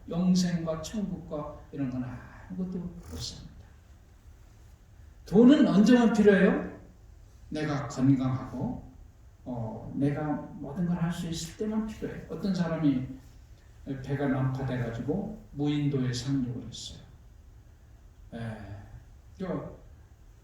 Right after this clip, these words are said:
바나나 이런 거 좀 따먹고 좀 살았는데 그게 다 떨어지니까 이제 굶어야 돼. 하, 너무너무 목도 마르고 배도 고프고 죽겠어요. 한 일주일쯤 굶었어요. 눈이 휑하고 이제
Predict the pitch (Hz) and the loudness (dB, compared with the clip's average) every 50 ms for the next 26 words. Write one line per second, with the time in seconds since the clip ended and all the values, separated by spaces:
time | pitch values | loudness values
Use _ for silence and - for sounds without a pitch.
0 | - - - 170 170 180 180 175 170 165 151 143 139 139 135 139 143 - 147 139 | -16 -12 -8 -6 -4 -4 -2 -2 0 0 0 0 0 0 0 -2 -2 -2 -4 -6
1 | - - 165 165 160 156 156 160 160 - 165 151 147 - - 185 175 175 170 165 | -6 -6 -6 -4 -4 -4 -6 -6 -8 -6 -6 -6 -6 -4 -4 -4 -2 -2 0 0
2 | 156 147 156 - 175 170 - 180 190 - - 247 247 240 220 - - 196 175 165 | 0 0 -2 -2 -2 -2 0 0 -2 0 0 2 4 4 4 4 4 4 4 4
3 | 147 - 143 139 127 117 - - - - - - - - 160 160 156 147 127 123 | 4 4 2 2 0 0 -2 -4 -8 -10 -12 -12 -10 -6 -2 2 4 4 4 2
4 | 120 113 - - - - - - - - - - - - - - - - - - | 0 -4 -6 -8 -12 -14 -16 -18 -20 -20 -20 -20 -20 -20 -20 -20 -20 -20 -20 -20
5 | - - - - - - - - - - - - - - - - - - 196 233 | -20 -20 -20 -20 -20 -20 -20 -18 -16 -14 -14 -14 -14 -16 -16 -14 -6 -2 0 0
6 | - - 302 294 294 269 247 233 - 208 202 208 214 226 220 - - - 247 226 | 2 2 2 2 2 2 2 0 -4 -4 0 2 4 4 4 2 0 2 2 4
7 | 214 202 202 196 196 196 196 196 - - - 196 196 202 202 196 196 196 - - | 4 4 4 4 2 2 0 -2 -6 -6 -6 -6 -4 -4 -4 -6 -6 -8 -10 -12
8 | 196 202 196 - - - - - - - - - - 226 - - 233 247 - - | -14 -14 -14 -14 -16 -18 -18 -18 -20 -20 -18 -16 -14 -14 -14 -14 -16 -18 -20 -20
9 | - - - - - - - - 233 220 214 214 - - - - - - 208 220 | -20 -20 -20 -20 -20 -18 -8 -4 -2 -2 -2 -4 -8 -12 -14 -16 -10 -2 2 2
10 | 220 220 226 240 214 185 - 202 175 - 165 165 165 165 156 - - 127 117 117 | 4 4 4 4 4 4 2 2 0 2 0 2 2 2 2 0 0 -2 -6 -8
11 | - - - - - - - - - - - 185 185 190 190 - - 190 180 175 | -10 -12 -16 -20 -20 -20 -20 -18 -6 -2 0 2 4 4 4 2 2 0 0 0
12 | - - 160 - 165 156 - 165 160 - - - | -2 -2 -2 0 0 0 0 0 -2 -4 -6 -6